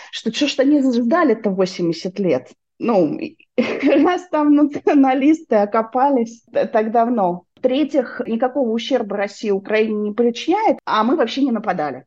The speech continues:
Такое ощущение, что у них вот такие прям флешбеки. Бандера, потом, где вы были восемь лет на Донбассе, и щас вот мы вдруг в суде, а все остальное, оно как бы за пределами. Сейчас вот суд заслушал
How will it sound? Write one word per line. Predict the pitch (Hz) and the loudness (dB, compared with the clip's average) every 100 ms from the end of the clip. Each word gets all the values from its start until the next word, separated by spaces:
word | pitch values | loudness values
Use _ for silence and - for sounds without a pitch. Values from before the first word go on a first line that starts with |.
| - | -6
Такое | 202 254 226 | -4 2 0
ощущение, | 233 370 427 320 | 0 -2 0 0
что | - - | -2 0
у | 208 | 2
них | 226 311 | 2 0
вот | 262 | -2
такие | - 214 | -6 -4
прям | 214 208 190 | -2 -2 -2
флешбеки. | 226 220 202 214 190 - 143 - - _ - | 0 0 2 0 0 -2 -10 -10 -20 _ -8
Бандера, | 185 185 190 285 381 370 359 359 _ | -4 -2 0 0 2 2 -2 -8 _
потом, | 202 294 233 202 175 - | -4 0 2 2 -2 -14
где | - 196 - 196 208 | -16 -16 -10 -2 0
вы | 202 | 2
были | 196 185 | 2 2
восемь | 185 185 180 | 0 -2 -2
лет | 175 170 | 0 0
на | 170 | -2
Донбассе, | 175 180 220 349 - 339 311 - _ _ | -4 -4 0 0 -2 -4 -4 -8 _ _
и | - 269 285 233 - | -6 -2 0 0 0
щас | - 285 | -4 -2
вот | 247 220 | -2 0
мы | 233 | 0
вдруг | 233 208 240 | 0 0 0
в | - | -2
суде, | - 233 254 403 | -2 -2 2 2
а | - 233 | 2 -4
все | - 262 | 0 0
остальное, | 233 214 233 277 349 311 196 | 0 -2 0 2 2 2 2
оно | 185 196 220 208 - - | -2 -4 -4 -6 -10 -10
как | 202 190 | -6 -2
бы | |
за | 196 190 | 0 0
пределами. | 180 190 175 196 233 214 190 175 175 175 | -2 -4 -2 0 2 2 -2 -4 -6 -8
Сейчас | 226 233 269 302 - | -8 -4 -2 -2 -2
вот | 226 | -4
суд | - 233 - - 190 | -2 -2 -2 -4 0
заслушал | 202 202 220 196 180 160 | -2 2 0 2 2 0